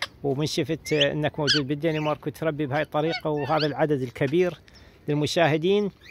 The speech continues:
وقال: أنا وأنا أمشي بالشارع لقيت طائر جدًا أليف، وأتوقعه طيرك، ولحد الآن ما راح أقول شنو هذا الطائر، لكن دعواتكم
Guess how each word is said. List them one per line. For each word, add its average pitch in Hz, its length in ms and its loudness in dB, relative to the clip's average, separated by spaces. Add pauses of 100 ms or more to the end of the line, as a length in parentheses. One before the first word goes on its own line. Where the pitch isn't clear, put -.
(280)
وقال: 151 460 6
أنا 156 680 4 (960)
وأنا 180 400 6
أمشي 160 220 0
بالشارع 180 500 4
لقيت 151 340 0 (100)
طائر 175 320 6
جدًا 165 500 2
أليف، 135 440 -2 (720)
وأتوقعه 180 920 4 (100)
طيرك، 151 540 2 (800)
ولحد 147 1000 -2
الآن 185 340 6 (220)
ما 185 160 8
راح 190 200 8
أقول 160 240 4
شنو 170 220 0
هذا 147 200 4
الطائر، 170 460 4 (380)
لكن 185 360 6
دعواتكم 160 520 10